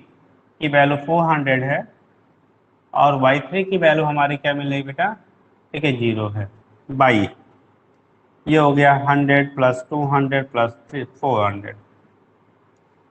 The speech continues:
तो यहाँ से calculate आप करेंगे तो वाई सी एम की जो value आ जाएगी, ये देखो ये दोनों component zero zero हो गया बेटा, बचा हमारा वन थाउजेंड रूट three, one thousand root three upon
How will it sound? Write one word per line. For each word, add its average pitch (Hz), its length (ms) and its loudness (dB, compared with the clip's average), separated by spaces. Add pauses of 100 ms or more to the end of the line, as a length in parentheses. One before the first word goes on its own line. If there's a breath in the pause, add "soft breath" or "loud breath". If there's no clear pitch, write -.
(320)
तो 139 60 -4
यहाँ 156 300 0
से 185 140 -4
calculate 151 460 -2
आप 135 160 0
करेंगे 127 500 2
तो 175 280 -4
वाई 131 340 4
सी 185 200 -6
एम 170 140 -2
की 160 140 -8
जो 147 160 -2
value 127 320 -2
आ 120 120 2
जाएगी, 117 460 -8 (400)
ये 156 80 4
देखो 165 200 4
ये 185 260 6
दोनों 208 340 4
component 185 520 4
zero 165 260 4
zero 143 240 2
हो 127 100 0
गया 117 140 2
बेटा, 120 200 2
बचा 139 280 2
हमारा 165 420 6
वन 151 240 2
थाउजेंड 151 420 2
रूट 139 200 0 (100)
three, 123 240 -4 (1400)
one 139 300 0
thousand 147 540 2
root 131 340 0
three 160 300 -2
upon 110 460 2